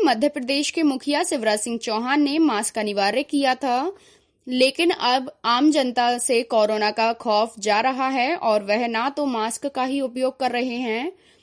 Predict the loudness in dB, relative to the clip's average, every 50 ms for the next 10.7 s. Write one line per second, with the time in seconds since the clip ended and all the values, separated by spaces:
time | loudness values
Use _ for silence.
0 | _ _ _ _ _ 2 2 2 2 0 -2 -2 -2 0 0 0 0 0 0 -2
1 | -2 -2 -2 -4 -4 -4 -2 -2 -2 -2 -2 -2 -4 -4 -4 -4 -4 -4 -6 -4
2 | -2 -2 -2 -2 -2 -4 -4 -6 -6 -4 -4 -6 -6 -4 -6 -6 -6 -8 -10 -14
3 | -18 _ _ _ _ _ _ _ _ -20 _ _ _ -4 0 0 2 2 0 0
4 | -2 -4 -2 0 0 0 0 0 -2 -2 0 0 2 2 2 2 0 0 0 0
5 | 2 2 2 2 2 0 -2 -2 -2 -2 0 0 0 0 0 -2 -4 -2 -2 0
6 | 0 0 0 2 2 2 2 -2 -4 -4 -6 -6 -8 -12 _ _ _ _ _ _
7 | 0 2 4 4 4 2 2 2 2 2 0 0 0 0 2 4 4 4 2 2
8 | 0 0 2 2 2 4 2 2 4 4 4 4 2 2 0 -2 -2 -2 -4 -2
9 | 0 0 0 0 0 0 -2 0 0 0 0 0 2 2 2 2 2 0 -2 -2
10 | -2 0 -2 -2 -2 0 -2 0 0 -2 -4 -4 -6